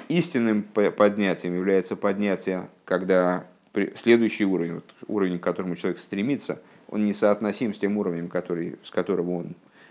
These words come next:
э, туда стремится. И так вот, для того, чтобы подняться с одного уровня на другой, когда между уровнями действительно большая дистанция,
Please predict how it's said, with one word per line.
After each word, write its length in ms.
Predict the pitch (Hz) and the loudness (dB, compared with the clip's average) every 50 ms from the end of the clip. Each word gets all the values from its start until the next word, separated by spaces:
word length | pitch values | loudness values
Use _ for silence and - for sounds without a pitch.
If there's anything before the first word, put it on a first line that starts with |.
| _ _ _ | _ _ _
э, 640 | - 92 95 98 98 98 101 - - - - 104 - - - _ - | -10 -8 -8 -6 -6 -6 -4 -4 -6 -6 -6 -8 -8 -12 -16 _ -8
туда 260 | 110 104 98 90 - | -6 -2 -2 -2 -2
стремится. 560 | - - 90 85 87 82 78 - - 175 185 - - _ _ - - _ _ _ _ _ _ _ _ _ _ _ _ _ _ | -4 -6 -6 -4 -4 -6 -6 -6 -8 -8 -8 -10 -14 _ _ -20 -20 _ _ _ _ _ _ _ _ _ _ _ _ _ _
И 600 | 117 120 117 120 120 117 117 117 117 117 113 113 110 | 2 4 4 6 6 6 6 8 8 6 6 6 4
так 140 | 117 107 123 | 2 2 4
вот, 160 | 123 120 104 | 4 2 4
для 160 | 110 117 117 | 4 2 4
того, 160 | 117 123 123 | 4 4 4
чтобы 220 | 120 - 123 110 - | 4 2 0 0 4
подняться 640 | 135 123 120 143 175 214 247 233 233 - 131 101 | 4 4 4 4 4 4 4 2 2 0 0 0
с 280 | - - - - - - | 0 -4 -8 -8 -2 0
одного 320 | 113 110 117 120 120 139 | 0 2 4 4 6 6
уровня 400 | 139 123 117 113 110 104 107 107 | 6 6 6 6 6 4 4 0
на 160 | 107 110 113 113 | -2 -2 -2 -2
другой, 520 | 117 131 143 143 143 151 147 110 87 - | 0 0 0 2 2 4 4 4 4 4
когда 420 | - - - 98 101 110 113 117 | 0 0 0 0 2 4 2 2
между 360 | 113 113 110 107 104 110 120 123 | 2 2 0 0 0 2 2 2
уровнями 400 | 120 113 104 104 107 104 104 104 | 2 2 2 2 0 0 0 -2
действительно 720 | 101 104 - - 135 131 - - 107 107 104 98 90 - - - - _ _ - - _ _ _ - | -2 -6 -6 -4 -4 -2 -2 -2 0 0 0 0 -2 -4 -8 -16 -20 _ _ -20 -20 _ _ _ 4
большая 520 | - 127 131 - - - 151 156 147 127 | 6 6 6 6 4 2 2 4 4 4
дистанция, 640 | 120 120 117 - - 110 90 78 - - - - - | 2 0 -2 0 0 0 0 0 -4 -8 -10 -12 -12